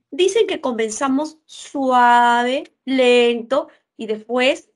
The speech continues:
va subiendo el nivel. ¿Será cierto? Vamos a ver, vamos a ver. Me estoy dando cuenta que aquí hay muchos jóvenes que tienen, que tienen vista de lince, ¿ah? Eso me he estado, me estoy dando cuenta. Muy bien. A ver,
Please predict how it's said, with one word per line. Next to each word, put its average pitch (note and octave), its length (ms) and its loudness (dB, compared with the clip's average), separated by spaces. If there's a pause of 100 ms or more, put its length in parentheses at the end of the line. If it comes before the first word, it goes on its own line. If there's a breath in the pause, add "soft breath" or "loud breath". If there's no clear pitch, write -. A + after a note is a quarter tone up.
va A#3+ 100 0
subiendo A3 440 -4
el G#3 120 -6
nivel. E3+ 440 -8 (140)
¿Será C4 340 0
cierto? D4 600 -2 (400 loud breath)
Vamos A3 500 -4
a G#3+ 80 -6
ver, E3 280 -8 (120)
vamos A#3 340 -2
a A3 40 -4
ver. F3 180 -4 (320 soft breath)
Me B3 80 -4
estoy E4+ 200 -8
dando D#4+ 300 -4
cuenta B3 400 -6
que B3 100 -8
aquí A#3+ 220 -6
hay B3+ 140 -2
muchos C#4+ 380 -4
jóvenes C#4 520 0
que A#3+ 160 -2
tienen, B3+ 600 -4 (960)
que G3 100 -4
tienen B3 360 -6
vista B3 380 0
de G#3 100 4
lince, G3 460 -2
¿ah? G3+ 180 -8
Eso B3 240 -4
me B3 80 -6
he - 20 -8
estado, A3+ 440 -4
me G3 80 -8
estoy A3 200 -4
dando G#3 280 -4
cuenta. D#3+ 360 -6
Muy G#3 200 0
bien. F3+ 220 -6 (680 loud breath)
A G#3 140 2
ver, G3 300 0